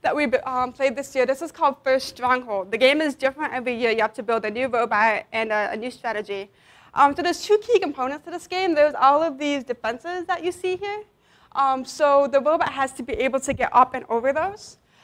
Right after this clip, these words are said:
And then there's these towers and these boulders. So the robot also has to be able to score boulders in the towers.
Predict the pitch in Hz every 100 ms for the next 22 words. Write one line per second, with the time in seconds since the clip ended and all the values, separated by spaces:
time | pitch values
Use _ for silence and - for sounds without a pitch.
0 | - 302 320 330 339 349 294 311 277 -
1 | 294 277 339 349 285 247 220 226 254 226
2 | 202 220 254 254 269 277 - 208 247 262
3 | 247 240 - 233 226 220 - 226 226 202
4 | 226 240 233 233 156 - 117 - -